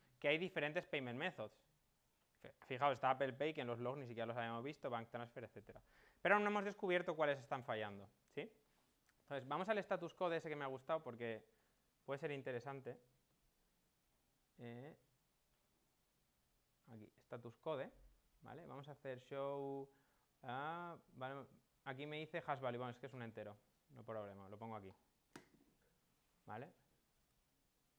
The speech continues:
Bueno, uh, vale, aquí hemos encontrado ya algo. Parece que hay una serie de eventos,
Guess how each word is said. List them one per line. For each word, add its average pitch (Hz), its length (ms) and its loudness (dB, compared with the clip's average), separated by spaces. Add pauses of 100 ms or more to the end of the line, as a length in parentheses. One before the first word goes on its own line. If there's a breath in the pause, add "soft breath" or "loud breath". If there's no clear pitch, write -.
(640 soft breath)
Bueno, 147 260 2 (800)
uh, 233 140 8 (240)
vale, 143 220 6
aquí 151 100 2
hemos 175 140 -2
encontrado 160 320 2
ya 127 140 6
algo. 139 300 2 (440)
Parece 147 460 0
que 185 220 2
hay 160 160 2
una 160 140 -4
serie 165 220 -4
de 160 60 0
eventos, 185 460 -4